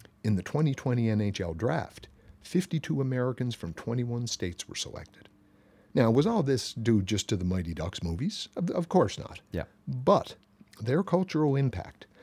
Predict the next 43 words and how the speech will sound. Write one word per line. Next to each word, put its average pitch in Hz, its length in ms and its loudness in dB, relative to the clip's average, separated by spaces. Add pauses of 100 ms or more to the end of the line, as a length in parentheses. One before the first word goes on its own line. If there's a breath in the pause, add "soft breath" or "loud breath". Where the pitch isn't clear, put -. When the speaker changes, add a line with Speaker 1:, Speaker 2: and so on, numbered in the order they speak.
(260 soft breath)
Speaker 1:
coupled 185 400 0
with 147 140 2
the 117 80 -2
continuing 160 580 2
success - 580 0
of 101 220 -2
the 98 200 2
Anaheim 120 380 4
Ducks, 87 460 -4 (140)
Speaker 2:
Yeah. 113 100 0
Speaker 1:
you - 60 -2
know, 92 160 -2
this 104 200 0
year's 87 400 0 (220)
downtrodden 90 640 0
campaign 87 480 -2
notwithstanding, 90 720 -2
Speaker 2:
<laughs> - 20 -2
Yeah, 90 140 -2
of 78 120 -12
course. 76 180 -6
Speaker 1:
right? 127 180 -2
But, 160 240 8
uh, 135 160 4
the 117 160 6
other, 156 340 6
Speaker 2:
Forget 143 300 -4
Speaker 1:
other 135 160 8
Speaker 2:
about 190 100 2
that. 139 80 6
Speaker 1:
teams, 131 280 4
yeah, 123 260 4
the 98 120 0
other 147 160 4
teams 143 380 2
and 117 80 2
what 110 140 2
can 101 160 0
still 120 300 2
be 147 140 -2
considered 147 480 2
non-traditional 117 680 0
markets. 147 500 0